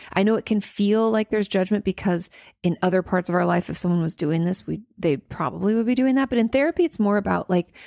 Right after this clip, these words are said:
I'm giving you time to put your thoughts and words together. Nothing is worse than we're trying to explain something that's really hard or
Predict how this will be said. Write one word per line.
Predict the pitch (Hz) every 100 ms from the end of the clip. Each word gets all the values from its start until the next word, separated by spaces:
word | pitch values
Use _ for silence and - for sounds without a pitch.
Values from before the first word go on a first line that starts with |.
| - - _ _ _ _ _ -
I'm | 208
giving | 214 220 214
you | 196
time | - 160 - 196 - _ _ -
to | 190
put | 214 -
your | 180 175 - -
thoughts | 175 147 -
and | - 175
words | 175 165 -
together. | - 151 - - - - - - _
Nothing | 208 233 311 269
is | 190
worse | 160 160 160
than | - 170
we're | 170
trying | 170 190 175 180
to | -
explain | 175 - 196 190
something | 190 202 196 180
that's | 170 -
really | 170
hard | 170 - 180 180 180 175
or | 160